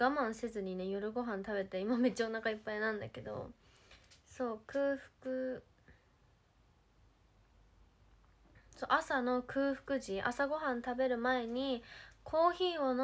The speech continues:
飲んでから、あの、ウォーキング四十分間するといいみたいな。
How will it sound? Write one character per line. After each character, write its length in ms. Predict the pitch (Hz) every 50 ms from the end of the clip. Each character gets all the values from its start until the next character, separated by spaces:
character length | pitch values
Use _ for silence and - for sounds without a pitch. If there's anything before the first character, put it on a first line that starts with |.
| 277 285
飲 20 |
ん 80 | 277 262
で 120 | 254 247
か 180 | 247 - 254 262
ら、 460 | 285 320 339 320 277 226 185 - - - - - - - - _ _ _ _ _ _ _ _ _ _ _ _ _ _ _ _ _ _ _ _ _ _ _ _ _ _ _ _ -
あ 180 | - 220 220 214
の、 200 | 208 208 202 208
ウ 180 | 214 226 233
ォ 60 | 240
ー 20 | 240
キ 160 | - 254 247
ン 100 | 240 233
グ 180 | 226 240 254 247
四 240 | 240 226 220 226 226
十 100 | 226 247
分 300 | 240 247 - 254 247 240
間 180 | 233 196 196 208
す 140 | 208 - 208
る 140 | 208 202
と 120 | 202 - 190
い 140 | 190 196 190
い 40 |
み 140 | 185 185 180
た 160 | - - 117
い 60 | 113 113
な。 160 | 113 120